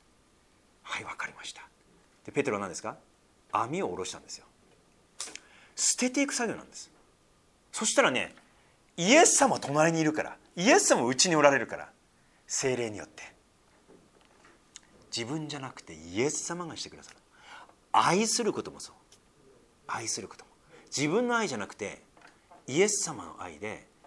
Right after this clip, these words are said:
聖霊に満たされて、自分を通してそれをしていくことができるわけなんですね。だから、自分をいかに捨てられるか。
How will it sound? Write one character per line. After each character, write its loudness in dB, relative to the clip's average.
聖 -2
霊 -4
に -8
満 -10
た -10
さ -10
れ -14
て、 -16
自 -4
分 -2
を -4
通 -6
し -10
て -6
そ -4
れ -2
を -2
し -6
て -4
い -6
く -20
こ -12
と -10
が -8
で -4
き -2
る -2
わ -6
け -14
な -16
ん -20
で -20
す -18
ね。 -20
だ -10
か -10
ら、 -4
自 -2
分 -2
を -6
い -6
か -6
に -8
捨 -8
て -6
ら -10
れ -12
る -16
か。 -16